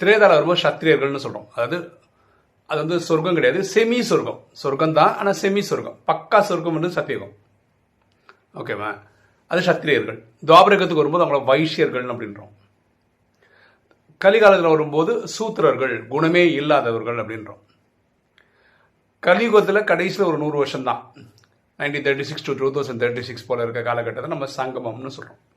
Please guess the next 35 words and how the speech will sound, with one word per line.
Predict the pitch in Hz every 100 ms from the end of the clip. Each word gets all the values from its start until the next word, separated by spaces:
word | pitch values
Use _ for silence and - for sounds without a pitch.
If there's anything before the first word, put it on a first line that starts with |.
| _ _ _ _ _ _ _ -
அங்க | 143 220 233
யாருக்கு | 170 175 170 170
இந்த | 131
ராஜயோகத்தை | 131 139 135 131 120
நாலேஜ் | 123 135 127 123
கிடைக்குதோ, | 127 123 123
ஏழு | 120 123
நாள் | 123 113
நாலேஜ் | 123 123 117
கிடைக்குதோ, | 117 131 170
அவங்களுக்கு | 139 117 120 135 110
பிராமணன்னு | 120 120 113 110 131 117
சொல்றோம். | 104 104 110
பிராமணன்னா | 123 135 131 120 156 - - _ _ -
இந்த | 127
ஏழு | 135
நாள் | 135 131
கோர்ஸ் | 135 143 -
முடிச்சவங்க, | 131 147 156 131 107 135 - - _ _ _ _
தனக்குள்ள | 165 170 185 196 202
இருக்கிற | 165 156 180
அஞ்சு | 151 147 135
விகாரங்கள், | 127 131 131 120 107
காமம், | - 123 123 123
கோபம், | - 120 123 127
அகங்காரம், | 117 120 120 123 120
பற்று, | 123 117 135
பேராசை, | 131 123 117 117
இந்த | 117
அஞ்சு | 120 139 147
ஜெயிக்கணும் | 123 143 139 139
முயற்சி | 120 156 151
செய்றாங்களோ | 139 117 110 123 175
அவங்க | 123
பிராமணர்கள். | 113 113 110 107 101 139